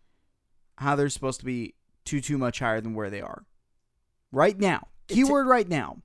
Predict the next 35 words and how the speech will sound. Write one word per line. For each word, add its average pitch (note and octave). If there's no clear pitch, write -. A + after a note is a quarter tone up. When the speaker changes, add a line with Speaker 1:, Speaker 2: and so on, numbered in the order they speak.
Speaker 2:
It D#3
takes F#3
time, C3
so A#2+
I'm, C3
that's B2+
why B2+
I B2
didn't B2
react A#2+
in A#2
shock. B2
It's G#2+
like, A#2+
"Oh, C3
look, B2
the B2
Thunder B2
are G#2
there. G2+
They B2+
still A#2
need A2+
some A#2+
work." B2
Speaker 1:
Yeah, D3+
I C#3+
mean, G3
the F#3
thing C4
about C3
it B2+
is A#2+
that C3
they're, C#3